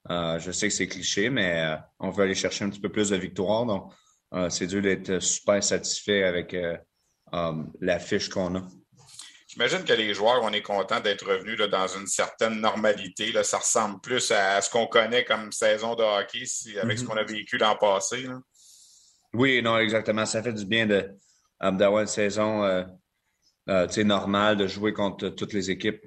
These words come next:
Speaker 1: euh, quasiment toutes les équipes dans la ligue, de, de voyager un petit peu, de, de, tu sais, de passer les douanes, les choses comme ça. Donc,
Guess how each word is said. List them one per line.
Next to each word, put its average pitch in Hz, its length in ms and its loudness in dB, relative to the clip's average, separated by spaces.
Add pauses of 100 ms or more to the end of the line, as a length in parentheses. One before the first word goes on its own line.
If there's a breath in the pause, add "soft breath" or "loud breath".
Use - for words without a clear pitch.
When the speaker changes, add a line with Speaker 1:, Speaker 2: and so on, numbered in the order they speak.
Speaker 1:
euh, 95 60 -4
quasiment 101 320 0
toutes - 180 -14
les 95 140 -2
équipes 104 160 -4
dans 104 100 0
la 95 140 0
ligue, 98 300 0
de, 95 120 4
de 90 140 -2
voyager 98 540 2
un 107 100 0
petit - 180 -8
peu, 107 200 2
de, 101 160 2
de, 90 160 -2
tu 87 100 -12 (280 soft breath)
sais, 107 140 0
de 98 100 4
passer 95 360 0
les 101 140 2
douanes, 104 320 2
les 101 100 -2
choses 101 220 -6
comme 92 200 -4
ça. 101 180 2
Donc, 98 220 -2